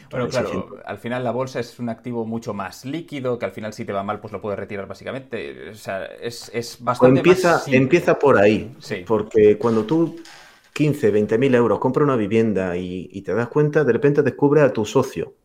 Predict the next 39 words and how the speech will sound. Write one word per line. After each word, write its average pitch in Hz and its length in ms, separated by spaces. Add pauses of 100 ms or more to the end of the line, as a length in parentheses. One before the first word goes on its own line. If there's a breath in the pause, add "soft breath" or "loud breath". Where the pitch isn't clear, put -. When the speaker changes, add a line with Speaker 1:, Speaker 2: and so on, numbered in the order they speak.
Speaker 1:
Ujú. 107 220
Speaker 2:
se 113 120
llama 127 140
Hacienda, 107 480 (260)
Speaker 1:
<laughs> - 920
Speaker 2:
y 117 120
que 123 100
Hacienda 151 300
cobra 156 280
siempre, - 480 (480)
y 104 100
que 110 120
cuando 110 280
compras 175 360
tienes 143 220
treinta 147 280
días 151 160
para 156 120
pagarle, - 480 (500)
y 113 580
que 107 480
cu-, - 140
luego 117 400 (100)
la 101 160
renta, 117 440
la 90 200
declaración, 98 800 (460 soft breath)
si, 101 580 (200)
si - 260 (120)
compras 139 300
un 143 60
local, 151 300
luego 151 200
tu, 117 140
tu, 95 280
tu 101 140
trimestre 120 440
de 117 120
iva, 104 440